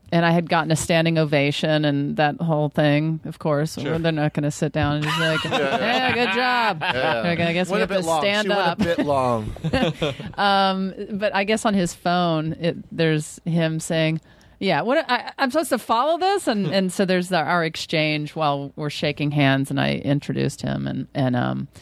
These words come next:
Speaker 1: and so he was on stage, and then I was, I walked backstage to Ed and Mary Lynn, and,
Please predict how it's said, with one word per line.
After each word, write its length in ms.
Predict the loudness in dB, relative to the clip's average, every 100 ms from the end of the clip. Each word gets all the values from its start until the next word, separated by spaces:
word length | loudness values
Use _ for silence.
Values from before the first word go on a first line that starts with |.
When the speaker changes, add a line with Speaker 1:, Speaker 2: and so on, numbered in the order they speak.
| -20 -20 _
Speaker 1:
and 140 | -2 2
so 120 | 2
he 260 | 2 4 4
was 160 | 4
on 220 | 4 2 0
stage, 600 | 0 2 2 0 -4 -14 _ _ -10
and 120 | -4
then 80 | 0
I 100 | 0
was, 200 | 0 -6 -4
I 100 | 0
walked 400 | 2 2 2 0
backstage 680 | 0 0 -2 -2 0 -2 -8
to 340 | -6 -4 -6 -10 -4
Ed 320 | 2 4 4 0
and 180 | -2
Mary 240 | 0 0 0
Lynn, 420 | 0 -2 -2 -4
and, 260 | -4 -4 -6